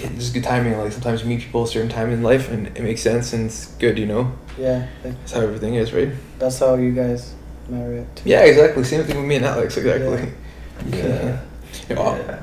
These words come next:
Speaker 1: honestly, when I first
Speaker 3: It
Speaker 1: met
Speaker 3: took us being in, like, a certain mood that night to actually, like, extend that conversation
Speaker 1: Yeah.
Speaker 3: too.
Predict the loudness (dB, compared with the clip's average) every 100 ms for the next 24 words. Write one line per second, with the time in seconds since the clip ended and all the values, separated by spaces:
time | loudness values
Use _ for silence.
0 | -8 -4 -2 2 2 2 -2 -2 0 2
1 | 2 4 4 4 2 0 0 -2 -4 -4
2 | -4 -2 -2 -2 -2 -4 -6 -8 -6 -6
3 | -6 -4 -4 -6 -8 -8 -8 -10 -6 -6
4 | -6 -10 -8 -8 -8 -10 -10 -10 -12 -10
5 | -8 -8 -10